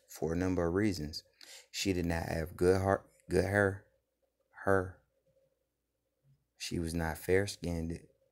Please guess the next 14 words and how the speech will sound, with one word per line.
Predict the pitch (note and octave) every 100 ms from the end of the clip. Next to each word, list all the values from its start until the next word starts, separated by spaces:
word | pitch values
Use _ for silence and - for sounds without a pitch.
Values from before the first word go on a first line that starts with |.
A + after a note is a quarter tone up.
| _ _ _ _ _ _ -
like | D#2+ D#2+
Rosa | E2+ E2+ E2
Parks | - F#2 E2 D2+
was, | D2 D2+ D2 - - _ _
you | - D#2+
see? | - F2+ G2+ - _ _ _ _ _ _ _ _ _ -
She | - F2+
was | D#2
a | E2
teenager. | - B2 C3 G#2 F2 D2+ C#2+ D2+ - _ _ _ _ _ _ _ _ _ _ _ _ _ _ F2+
And | G#2 A2
she | -
got | F2 E2+ D#2+
pregnant. | - A2 F2+ -